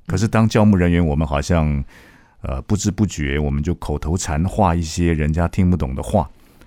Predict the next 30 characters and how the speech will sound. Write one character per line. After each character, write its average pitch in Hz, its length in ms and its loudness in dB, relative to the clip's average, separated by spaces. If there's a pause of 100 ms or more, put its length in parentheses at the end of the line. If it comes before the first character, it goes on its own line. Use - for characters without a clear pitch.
(120)
哦， 82 120 -6
好 71 160 -8
像 85 180 -2
就 - 240 -2
跟 113 180 4
风 107 260 2
哈、 80 360 0
追 120 160 0
风 113 300 2
哈。 82 200 0 (440)
你 135 80 -2
看 202 120 4
到 196 80 4
在 175 160 2
新 165 300 0
约 170 320 0 (140)
圣 135 320 0
经 123 260 4
的 95 100 4
写 73 300 -4
作 92 300 0
呢， 69 220 -2 (340)
是 - 160 -2
用 101 160 4
希 - 260 -2
腊 101 240 2
文 69 240 -4
写 - 180 -6
成 - 300 -14
的。 - 160 -16